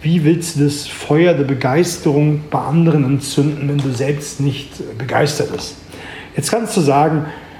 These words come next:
"Na, es ist ziemlich abgedroschen und es ist, ähm, kalter Kaffee", was auch immer. Aber letztendlich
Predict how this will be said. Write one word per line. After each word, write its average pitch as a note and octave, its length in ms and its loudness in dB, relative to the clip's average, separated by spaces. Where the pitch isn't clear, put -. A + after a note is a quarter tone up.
"Na, B2 440 0
es - 120 -8
ist - 320 -6
ziemlich D3 380 2
abgedroschen C#3+ 800 2
und C3 180 0
es B2+ 160 -4
ist, C3+ 340 0
ähm, B2 600 2
kalter C#3+ 360 2
Kaffee", C#3+ 580 2
was C#3 200 0
auch C3 160 2
immer. D#3+ 380 2
Aber D#3+ 120 2
letztendlich F3 720 0